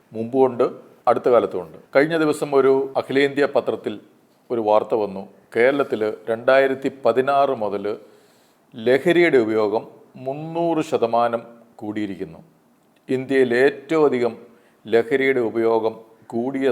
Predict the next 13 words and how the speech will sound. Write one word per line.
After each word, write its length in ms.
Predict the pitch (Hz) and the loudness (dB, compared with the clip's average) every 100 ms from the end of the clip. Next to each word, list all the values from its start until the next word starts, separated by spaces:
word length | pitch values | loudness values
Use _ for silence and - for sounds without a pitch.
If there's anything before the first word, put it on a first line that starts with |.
| - | -4
സംസ്ഥാനം 560 | 110 - - 117 110 104 - _ _ _ - | -10 -6 0 0 0 -8 -14 _ _ _ -8
രണ്ടായിരത്തി 540 | 107 113 123 123 123 - | -2 4 4 4 -2 -4
പതിനാറ് 460 | 113 110 131 131 123 104 | -2 0 2 4 2 -2
മുതൽ 200 | 101 98 104 - _ 110 | -4 -6 -8 -14 _ -2
കേരളമാണ്. 640 | 110 117 113 95 82 80 _ _ _ _ - | 2 2 0 -2 -6 -14 _ _ _ _ -12
അതിൻ്റെ 200 | 120 117 | -4 -2
ഇടയ്ക്ക് 240 | 120 120 113 113 | 0 -2 -4 0
കോവിഡിൻ്റെ 460 | 120 127 127 123 120 | 0 2 0 -2 -4
സമയത്ത് 400 | 113 110 104 107 107 - | -4 -4 -4 -4 -4 -4
കുറച്ച് 320 | 110 - 113 95 - _ | -4 -2 -4 -4 -8 _
കുറഞ്ഞിരുന്നു. 520 | 110 113 123 107 98 135 - 117 | -4 -4 -4 -8 -10 -14 -10 -6
അതിനുശേഷം 520 | 113 110 113 113 127 | -6 -4 -2 -2 -4
ഇത് 80 | 113 | -8